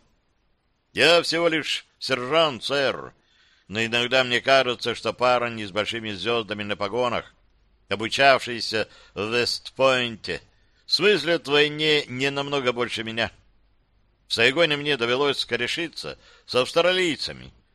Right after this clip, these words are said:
Сначала подрались в баре, затем посидели за бутылкой, поболтали, слово за слово. Оказывается, вот этот парень до того в Африке повоевал сержантом у наших чёрных макак,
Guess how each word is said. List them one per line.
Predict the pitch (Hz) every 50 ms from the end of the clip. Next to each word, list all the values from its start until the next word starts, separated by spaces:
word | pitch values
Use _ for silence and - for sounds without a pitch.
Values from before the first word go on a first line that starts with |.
| _ _
Сначала | - - - 147 147 160 190 175 143
подрались | 113 120 123 123 123 120 120 117 113 110 107 92 92
в | 110 110
баре, | 123 156 156 151 143 135 127 120 107 98
затем | 101 131 127 - 165 151 120
посидели | - 92 85 - 113 120 123 147 151 139 139
за | 117 123 131
бутылкой, | 120 127 120 - 131 131 131 120 - 110 101 95
поболтали, | 85 - 101 95 101 101 101 98 - 143 143 143 131 120 104 - _ _ _ _ _ _ _ _ _
слово | - - 170 185 170 143 127 113
за | 135 160 165 156
слово. | 139 - 143 143 135 127 127 113 101 _ _ _ _ _ _ -
Оказывается, | - 170 170 - 180 165 160 147 135 117 131 135 127 - - - 117 117 _ _ _ _ _ _ _ _ _ _
вот | - 107 120 120 104
этот | 175 170 123 123 110 -
парень | - - 143 156 160 143 131 117 107
до | 92 113 107
того | - - 107 110 127 170 175 139 - - - - _ _ -
в | 87 92
Африке | 135 156 147 - - 101 95 - - 92
повоевал | 90 - 95 95 98 101 104 104 110 127 147 151 135 _ _ _ _ _ _ _ _ _ _ _ _ _ _
сержантом | - - - 131 147 147 143 156 170 156 123 110 - - 107 101 95 _
у | - 131 135
наших | 147 143 113 98 - - 73 67 - _ _ _ _
чёрных | - - 135 120 107 104 107 90
макак, | 104 131 135 - - 73 -